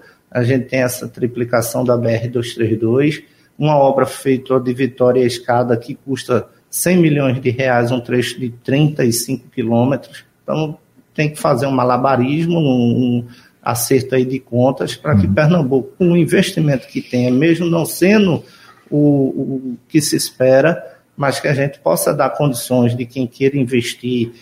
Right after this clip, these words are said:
Speaker 1: é, quem for de fora, que enxergue Pernambuco como um estado com um real potencial de crescimento. A gente tem aqui a Tramontina,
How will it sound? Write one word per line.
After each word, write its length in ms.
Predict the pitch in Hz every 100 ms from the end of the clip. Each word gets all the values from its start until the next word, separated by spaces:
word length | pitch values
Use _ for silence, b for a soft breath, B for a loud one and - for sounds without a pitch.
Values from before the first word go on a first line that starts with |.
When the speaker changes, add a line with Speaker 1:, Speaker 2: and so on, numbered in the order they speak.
| B B -
Speaker 1:
é, 280 | 120 120 117
quem 280 | - 135 120
for 260 | - 160
de 120 | 147
fora, 680 | 143 - 123 135 131 117 117
que 320 | - 143 131
enxergue 500 | 123 - 156 165 156
Pernambuco 600 | - 135 147 127 127 120 - -
como 180 | 131 135
um 40 |
estado 500 | 123 - 120 113 101 - b _ _
com 200 | 151 147
um 20 | 139
real 500 | 131 135 147 175 175
potencial 600 | 147 139 - - 120 120
de 80 |
crescimento. 720 | 117 117 113 - 117 127 135 135
A 80 |
gente 200 | 113 120
tem 160 | 117 127
aqui 220 | 117 123
a 60 | 117
Tramontina, 880 | - 123 123 104 - 127 135 117